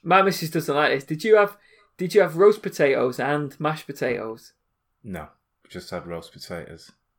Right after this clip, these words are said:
Speaker 1: Oh, right, okay. I always say, "Come on, we gotta have roast and mash."
Speaker 2: Uh, yeah. I'm not really one for mash on a, on a roast.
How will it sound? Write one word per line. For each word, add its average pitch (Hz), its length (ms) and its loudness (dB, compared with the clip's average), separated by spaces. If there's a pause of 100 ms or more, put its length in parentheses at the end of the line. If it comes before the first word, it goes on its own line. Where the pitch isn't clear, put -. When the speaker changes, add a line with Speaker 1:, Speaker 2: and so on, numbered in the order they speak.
(120)
Speaker 1:
Oh, 139 60 -18
right, 131 400 -18
okay. - 300 -18 (320)
I 160 120 0
always 143 160 2
say, 131 160 -6
"Come 196 200 -4
on, 147 80 -2
we 165 60 -4
gotta 170 160 -2
have 131 120 -6
roast 139 280 -4
and 147 160 -8
mash." 131 460 -14 (380)
Speaker 2:
Uh, 131 580 0 (300)
yeah. 127 340 -4 (580)
I'm 110 100 -8
not 143 160 -4
really 135 240 2
one 131 220 -4
for 139 180 -10
mash 95 320 -8
on 87 140 -10
a, 87 180 -12 (140)
on 92 160 -10
a 85 60 -8
roast. 85 520 -10